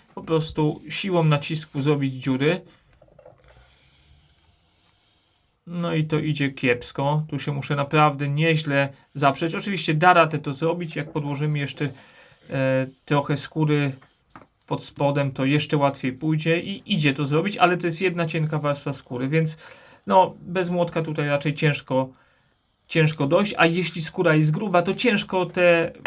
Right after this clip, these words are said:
te wybijaki z niej wyciągnąć, a tutaj jest efekt, jaki one robią, czyli bardzo przyzwoite diamenty,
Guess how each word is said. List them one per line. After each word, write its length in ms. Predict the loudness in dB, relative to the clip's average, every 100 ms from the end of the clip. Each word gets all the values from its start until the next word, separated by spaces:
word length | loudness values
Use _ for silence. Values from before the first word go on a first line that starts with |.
| -8 -8 _
te 120 | 2
wybijaki 540 | 4 4 4 4 4 0
z 60 |
niej 140 | 0 0
wyciągnąć, 680 | 4 6 6 2 -4 -4 -12 _ _ _ _
a 100 | -4
tutaj 320 | -2 0 2
jest 220 | 2 0 -2
efekt, 580 | 2 2 0 -6 -18 -4
jaki 440 | -2 -2 -6 -6
one 300 | -4 -2 0
robią, 440 | 0 0 -4 -6 -4
czyli 320 | -2 0 0
bardzo 400 | 2 2 4 2
przyzwoite 760 | -2 -2 0 2 0 0 0 0
diamenty, 800 | -2 0 2 2 2 2 0